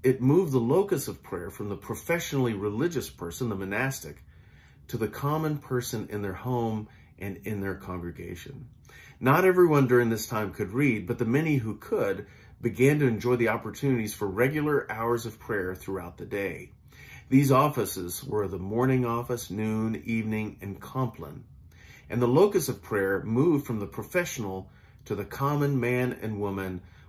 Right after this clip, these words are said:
or the common pastor in their congregation. It's important to stress that the Book of Common Prayer was not created out of whole cloth in the fifteen hundreds. Regular hours of prayer have been observed by Christians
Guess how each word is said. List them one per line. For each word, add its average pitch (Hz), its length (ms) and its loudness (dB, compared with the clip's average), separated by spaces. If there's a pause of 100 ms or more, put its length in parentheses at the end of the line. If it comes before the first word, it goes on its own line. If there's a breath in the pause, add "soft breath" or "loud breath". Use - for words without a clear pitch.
or 104 120 -2
the 101 100 -2
common 131 480 0
pastor 107 760 -10
in 95 100 -10
their 85 120 -10
congregation. 87 840 -14 (1040 loud breath)
It's - 160 2
important 190 420 0
to 143 60 0
stress 113 460 0
that 107 100 -6
the 95 60 -12
Book 123 180 -4
of 143 100 -2
Common 107 300 -4
Prayer 110 240 0
was 104 160 -4
not 123 220 -2
created 104 500 -2
out 90 140 -8
of 87 100 -10
whole 95 240 -6
cloth 98 600 -6
in 98 80 -8
the 95 80 -8
fifteen 92 340 -10
hundreds. 104 460 -4 (720 loud breath)
Regular 160 680 4
hours 123 460 2
of 92 140 -10
prayer 95 560 -2 (180 soft breath)
have 92 220 -8
been 110 100 0
observed 113 680 4
by 90 120 -6
Christians 92 680 -10